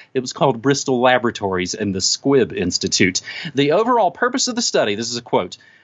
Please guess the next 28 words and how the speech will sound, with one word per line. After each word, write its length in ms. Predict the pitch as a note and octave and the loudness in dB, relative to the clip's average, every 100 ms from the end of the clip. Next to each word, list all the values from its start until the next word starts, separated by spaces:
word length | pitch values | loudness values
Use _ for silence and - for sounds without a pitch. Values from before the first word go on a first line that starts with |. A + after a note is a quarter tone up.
| _ | _
was 180 | A#2+ A#2+ | -2 -2
to 80 | B2+ | -2
test 320 | - F3+ - | 0 0 2
out 160 | F3 D3+ | 0 2
whether 240 | D3+ C#3 | 0 0
antibiotics 800 | D3+ E3+ F3 D#3 D3 D3+ D3+ - | 0 0 0 0 2 2 0 -2
could 180 | - C#3 | -4 -2
be 80 | C#3 | 0
used 240 | C#3 C3 | 0 0
to 80 | C3 | -2
prevent 420 | A2+ G#2 C3 A#3 | -4 0 0 0
syphilis 560 | - D4+ D#4+ E4+ F4+ - | 0 -2 0 0 0 0
or 100 | F#3 | 0
other 220 | F3 D3+ | 2 0
sexually 480 | - C#3+ - D3 B2 | 0 -2 0 0 0
transmitted 560 | - C3+ A#2 B2+ B2 | 0 0 2 0 2
infections 560 | A#2 A2+ F3 - D#3 C#3 - - | 0 0 -2 0 -2 -2 -6 -4
before 380 | C#3 C#3 G3+ F#3+ | -2 0 0 0
its 160 | F3 - | 0 0
symptoms 420 | E3+ D#3 D#3 C3+ | 0 0 0 -2
appeared 400 | C#3 - A#3 G#3 | -4 -2 0 2
in 100 | E3 | 0
someone 360 | - D#3 D3 D3+ | 0 0 2 2
who 100 | C3+ | 2
was 160 | C#3 | 0
exposed 540 | D#3+ - - C#4 C4+ C#3+ | -2 -4 -2 -2 -2 -2
to 60 | |
them. 200 | B2 G2+ | -2 -2